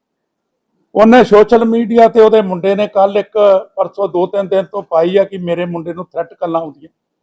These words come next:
ਤਾਂ ਕੱਲ੍ਹ ਥ੍ਰੈਟ ਕਾਲ ਦੇ ਬਜਾਏ ਸ਼ਿਕਾਇਤਾਂ ਵੀ ਕੀਤੀਆਂ ਕਿ ਸਾਨੂੰ ਆਹ ਕੁਛ ਹੋਣ ਡਿਆ।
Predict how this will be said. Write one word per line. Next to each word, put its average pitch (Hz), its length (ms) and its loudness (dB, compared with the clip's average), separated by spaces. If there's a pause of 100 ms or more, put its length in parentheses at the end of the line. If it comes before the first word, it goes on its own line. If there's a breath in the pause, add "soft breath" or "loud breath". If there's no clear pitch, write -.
(2250)
ਤਾਂ 196 120 2
ਕੱਲ੍ਹ 220 760 4
ਥ੍ਰੈਟ 208 400 0
ਕਾਲ 196 340 4
ਦੇ 208 100 2
ਬਜਾਏ 180 680 0 (440)
ਸ਼ਿਕਾਇਤਾਂ 175 460 0
ਵੀ 208 100 -2
ਕੀਤੀਆਂ 202 460 -4
ਕਿ 196 140 -10
ਸਾਨੂੰ 180 380 -2
ਆਹ 190 120 6
ਕੁਛ 190 200 -8
ਹੋਣ 175 220 -10
ਡਿਆ। 170 260 -2